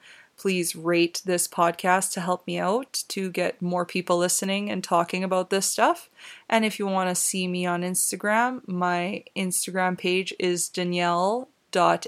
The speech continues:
M dot Laflamme. And like I said previously, if you're wondering about any of the subjects that I'm talking about in this episode,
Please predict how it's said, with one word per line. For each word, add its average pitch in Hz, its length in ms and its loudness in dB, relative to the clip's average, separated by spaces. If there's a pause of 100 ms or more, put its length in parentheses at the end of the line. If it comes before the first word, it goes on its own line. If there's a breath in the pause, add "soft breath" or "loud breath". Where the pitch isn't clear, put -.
(120)
M 196 440 0 (100)
dot 180 260 0
Laflamme. 185 640 -4 (460 loud breath)
And 185 160 0
like 180 160 2
I 185 60 2
said 185 320 2
previously, 208 720 0
if 190 140 -6
you're 180 100 -4
wondering 180 260 -2
about 175 320 -2
any 185 280 -2
of 175 240 -6
the 180 380 -4 (320 soft breath)
subjects 180 420 0
that 180 120 0
I'm 180 80 0
talking 180 420 -2
about 180 320 -2 (160)
in 214 300 -2
this 208 200 2
episode, 196 640 0